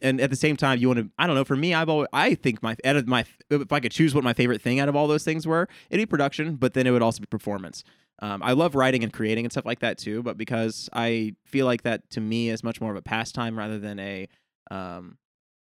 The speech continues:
uh, I guess a, a, a possibility for, like, most, most career choices or something kind of like that. It's like, I feel like that comes down to the production, being able to spend a lot of time doing stuff like that. That sounds a lot more attainable to me personally.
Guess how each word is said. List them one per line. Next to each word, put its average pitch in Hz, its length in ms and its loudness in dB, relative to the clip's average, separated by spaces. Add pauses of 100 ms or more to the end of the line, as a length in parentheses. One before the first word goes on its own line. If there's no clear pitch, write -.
(540)
uh, 123 40 -20 (200)
I 101 60 -16
guess 95 200 -14
a, 80 480 -12
a, - 80 -8 (280)
a - 60 -14 (120)
possibility 104 520 -6
for, - 180 -10
like, 107 100 -10
most, 104 280 -6
most 107 200 -8
career 143 240 4
choices 147 340 0
or 143 60 -4
something 151 180 -4
kind 151 140 -4
of 143 80 -4
like 143 180 -2
that. 143 240 -2
It's 120 140 -4
like, 117 100 0
I 117 140 0
feel 139 180 0
like 123 200 0
that 117 180 -2 (480)
comes 120 180 0
down 120 180 0
to - 80 -8
the 107 80 -2
production, 113 460 -4
being 117 140 -2
able 110 140 0
to - 20 -10
spend 117 160 -4
a - 20 -4
lot 107 140 -4
of 107 80 -8
time 104 160 -6
doing 95 160 -8
stuff - 180 -10
like - 140 -12
that. 120 240 -2
That 117 200 -4
sounds 113 340 -4
a 110 40 -4
lot 107 140 -4
more 107 100 -4
attainable 104 360 -6
to - 80 -12
me 107 120 -6
personally. 87 640 -4